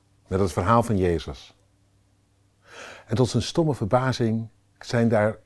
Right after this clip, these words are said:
toen, in die periode dat hij daar is geweest, nota bene twee jaar lang, heel veel mensen tot geloof gekomen. Het had te maken met het feit dat God zelf ook op een, ja, bijzondere manier daarin meegewerkt heeft.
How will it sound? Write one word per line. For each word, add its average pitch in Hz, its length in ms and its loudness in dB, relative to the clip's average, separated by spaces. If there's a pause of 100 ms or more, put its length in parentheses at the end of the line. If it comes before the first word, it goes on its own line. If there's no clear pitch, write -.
(120)
toen, 135 400 2
in 101 140 -2
die 113 120 0
periode 110 600 2
dat 107 200 -2
hij 95 160 -2
daar 87 140 0
is 82 160 -4
geweest, 98 560 -2 (180)
nota 95 320 -4
bene 87 420 0
twee 127 260 2
jaar 92 160 2
lang, 107 280 0 (400)
heel 147 320 8
veel 127 160 0
mensen 117 280 2
tot 104 160 -4
geloof 92 320 -2
gekomen. 65 480 -12 (1120)
Het 117 120 6
had 151 120 8
te 156 80 8
maken 175 320 6
met 160 100 4
het 131 140 -2
feit 147 240 4
dat 139 180 2
God - 280 -2
zelf 185 400 2
ook 110 240 4 (200)
op 104 140 -2
een, 123 260 2 (340)
ja, 110 340 4
bijzondere 156 520 8
manier 135 400 2 (340)
daarin 107 340 0
meegewerkt 117 1080 4
heeft. - 520 -2